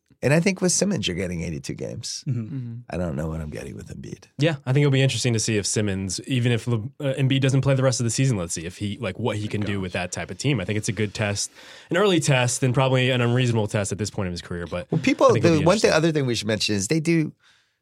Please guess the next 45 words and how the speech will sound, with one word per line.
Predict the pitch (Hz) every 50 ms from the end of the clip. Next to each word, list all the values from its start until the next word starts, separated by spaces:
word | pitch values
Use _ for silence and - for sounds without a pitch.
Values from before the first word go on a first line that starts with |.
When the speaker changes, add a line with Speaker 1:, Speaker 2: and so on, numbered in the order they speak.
| _ _
Speaker 1:
the | - 123
f-, | - - - 160 160 147 143 160 -
first | - - - - - 190 170 - - - _ -
sixteen | - - - - - - 170 156 - - 165 151 143
games | 127 127 131 135 135 135
or | 143
so, | 139 - - 147 135
you | 135 127 117
can | - 117
get | 110 110 104
away | 107 101 104 104 107
with | 110 117
stuff, | - - - 120 120 113 - -
and | 101
eventually | 101 101 104 107 101 - - 101 98
teams | - - 107 101 95
scout | - - 78 82 85 78 67
you | 82 98 95
and | 92 90
they | 92 90
figure | - - 101 92 92 98
Speaker 2:
Right. | 101
Speaker 1:
out | 98
your | 90 92
Speaker 3:
Yeah. | 92
Speaker 1:
habits, | 92 90 90 90 87 95 95 92 - -
and | 92 92
especially | 90 - - 107 104 - 107 92
with | 85
rookies. | 92 107 107 - 98 92 90 80 - - - _ - - - - _ _
And | 127 127
it | 117
does | - 143 156 156 -
seem | - 160 143 131
like | 127 117 107 - -
teams | - 135 117 104 104
have | 113 101 -
figured | - 110 101 110 107
out | 107 101 95
Simmons | - - 101 107 110 110
a | 120
little | 107 117 117
bit, | 110 127 131 131 - -
and | - 104 104
now | 101 104 104 107 104 107 107 101